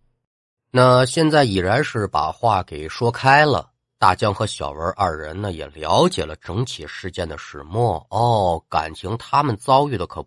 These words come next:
不是古书里描写的那个僵尸，就是一个狂犬病毒侵害的狂犬病患。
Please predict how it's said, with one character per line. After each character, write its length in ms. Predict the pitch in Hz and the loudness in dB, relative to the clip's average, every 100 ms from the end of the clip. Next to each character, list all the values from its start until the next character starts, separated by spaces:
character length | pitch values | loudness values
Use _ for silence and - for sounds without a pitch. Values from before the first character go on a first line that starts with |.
| _ | _
不 260 | 82 147 | -8 -6
是 260 | 160 117 98 _ _ _ | -4 -4 -6 _ _ _
古 240 | - 85 80 | -12 -10 -10
书 200 | - 131 | -4 -2
里 120 | 92 | -2
描 260 | 78 80 107 | -4 -2 -2
写 160 | - | -2
的 100 | - | -12
那 80 | 82 | -12
个 120 | 78 | -14
僵 260 | - 87 92 | -8 -8 -6
尸， 420 | - 110 117 127 _ _ _ _ _ | -8 -2 -2 -2 _ _ _ _ _
就 320 | - 175 123 | -4 2 2
是 180 | 87 80 | 0 -10
一 140 | 78 104 | -12 -8
个 280 | 85 78 76 _ | -6 -6 -10 _
狂 340 | - 92 95 | -8 -2 0
犬 220 | 120 71 | -2 -6
病 180 | 78 87 | -10 -12
毒 160 | 78 80 | -12 -14
侵 320 | - - 98 | -10 -6 -6
害 160 | 90 85 | -6 -8
的 120 | 73 | -8
狂 200 | - 85 | -12 -12
犬 180 | - 80 | -12 -14
病 200 | 87 85 | -12 -14
患。 280 | - 147 147 | 0 2 2